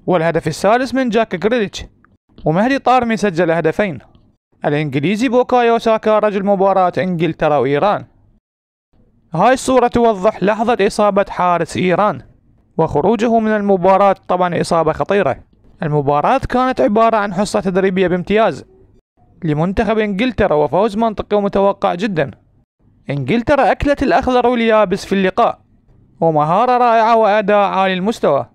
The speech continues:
وأكثر لاعبيهم يلعبون في البريمير ليج الإنجليزي. هنا نحب نذكر سردار آزمون، نقول له هاي مو بطولة آسيا، هاي هم مباراة سهلة. هنا تبين قوتكم، وخسرتوا بنتيجة قاسية.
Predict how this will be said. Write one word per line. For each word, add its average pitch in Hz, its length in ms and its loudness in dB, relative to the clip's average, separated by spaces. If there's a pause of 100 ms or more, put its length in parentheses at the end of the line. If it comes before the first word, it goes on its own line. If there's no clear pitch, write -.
(480)
وأكثر 196 420 0
لاعبيهم 247 500 0
يلعبون 214 540 0
في 202 100 -4
البريمير 185 420 0
ليج 170 200 -2
الإنجليزي. 156 540 -2 (920)
هنا 180 400 0
نحب 220 260 -2
نذكر 277 360 -2
سردار 226 600 2
آزمون، 190 380 0 (540)
نقول 165 320 0
له 254 160 2
هاي 226 80 2
مو 220 140 2
بطولة 247 460 0
آسيا، 202 360 0
هاي 165 220 0
هم 214 100 0
مباراة 247 380 2
سهلة. 262 400 0 (600)
هنا 214 380 0
تبين 240 440 0
قوتكم، 196 560 0 (760)
وخسرتوا 185 540 -2
بنتيجة 208 500 -2
قاسية. 175 560 -2